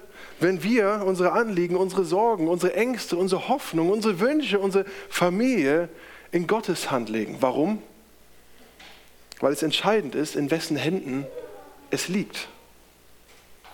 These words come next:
Und ich habe gedacht, das ist eigentlich ein Bild für die Lebensgeschichte von Ruth. Wir befinden uns mittendrin in dieser Geschichte von Ruth, die eine richtungsweisende Entscheidung in ihrem Leben trifft,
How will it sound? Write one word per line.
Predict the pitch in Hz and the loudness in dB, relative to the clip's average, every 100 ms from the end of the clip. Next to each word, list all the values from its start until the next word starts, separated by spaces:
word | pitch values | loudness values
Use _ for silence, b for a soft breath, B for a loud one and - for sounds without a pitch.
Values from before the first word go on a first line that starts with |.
| B B B B B B B B B - - - | B B B B B B B B B -20 -10 -2
Und | 208 | 0
ich | |
habe | 269 | 2
gedacht, | 269 262 | 2 0
das | 240 | 0
ist | 240 | 2
eigentlich | 247 240 | 2 2
ein | 233 226 | 0 2
Bild | 208 294 311 | 2 2 2
für | 220 | 2
die | 208 | 2
Lebensgeschichte | 240 311 247 - 226 - 262 240 | 4 2 0 0 0 2 0 0
von | - 233 214 | 2 0 2
Ruth. | 247 277 294 | 2 2 2
Wir | 349 | 2
befinden | 190 269 247 220 | 2 0 0 -2
uns | 196 | 0
mittendrin | 233 226 190 240 269 | -2 -2 0 2 2
in | 196 | 0
dieser | 170 180 160 B B B | 2 2 2 B B B
Geschichte | 196 170 233 240 - 180 170 | -2 2 2 0 0 -2 -2
von | - 196 185 | -4 0 0
Ruth, | 185 190 - - - - - b b b b b b - | 0 -2 -2 -10 -18 -20 -20 b b b b b b 0
die | |
eine | 160 190 175 - B | 2 2 0 -2 B
richtungsweisende | 156 285 - - 208 190 - 175 233 214 190 | 2 2 0 0 0 0 2 2 2 0 0
Entscheidung | 190 180 - 214 240 190 | 0 0 2 4 4 2
in | 185 | 2
ihrem | 185 170 170 | 2 2 2
Leben | 165 247 208 | 2 2 -2
trifft, | 165 208 247 - - | -2 0 -2 -4 -14